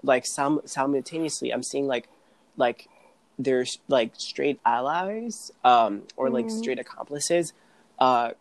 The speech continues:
Speaker 1: like, stepping up and saying, "Yes, like, they're here and they're queer and you won't do anything about it." Like,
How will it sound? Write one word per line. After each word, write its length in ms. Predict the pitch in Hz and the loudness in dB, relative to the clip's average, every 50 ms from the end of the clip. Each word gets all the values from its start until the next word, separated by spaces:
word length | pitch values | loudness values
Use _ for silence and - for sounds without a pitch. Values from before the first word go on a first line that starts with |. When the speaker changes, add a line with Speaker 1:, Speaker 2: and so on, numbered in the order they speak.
| _ _ _ _ _ _ _ - | _ _ _ _ _ _ _ -6
Speaker 1:
like, 400 | - 135 131 117 117 - - _ _ | -2 0 0 0 0 -2 -8 _ _
stepping 460 | - - - - 147 147 - 147 127 | -8 -8 -4 -4 -4 -4 -2 -2 -2
up 160 | 123 - 127 - | -2 -2 -2 -4
and 160 | 139 127 - | -6 -8 -4
saying, 280 | 131 123 120 120 117 | -4 -2 -2 -2 0
"Yes, 500 | 113 123 120 104 107 - - - - - _ - | 2 2 2 2 2 -2 -6 -6 -8 -10 _ -6
like, 260 | - 120 95 107 _ _ _ _ _ _ _ _ _ _ _ _ _ _ _ _ _ _ _ - | -4 -4 -4 -4 _ _ _ _ _ _ _ _ _ _ _ _ _ _ _ _ _ _ _ -10
they're 340 | 135 117 135 131 143 156 170 | -4 0 2 4 6 6 4
here 320 | 170 - 139 131 131 135 | 2 2 2 2 2 2
and 160 | 127 117 117 | 0 -2 -2
they're 160 | 117 120 131 139 | -2 -2 -2 -4
queer 500 | _ - 139 131 120 117 117 117 113 - | _ -4 0 0 2 2 2 0 -2 -2
and 400 | - 113 117 117 113 117 113 - - | -2 -2 -2 -2 -4 -6 -6 -8 -8
you 160 | - 120 117 | -6 -6 -2
won't 300 | 117 117 120 120 117 117 | 0 2 2 2 0 -2
do 140 | - 117 113 | -2 -4 -4
anything 280 | 107 104 107 - 110 107 | -4 -6 -10 -12 -12 -10
about 280 | 104 - 110 - - | -6 -4 -4 -4 -4
it." 100 | - - - - | -6 -10 -4 -2
Like, 180 | 104 104 - | -2 -2 -2